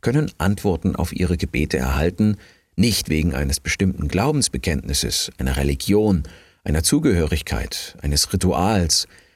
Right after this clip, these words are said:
einer Zeremonie, einer Formel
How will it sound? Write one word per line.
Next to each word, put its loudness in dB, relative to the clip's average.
einer 2
Zeremonie, 4
einer 0
Formel 4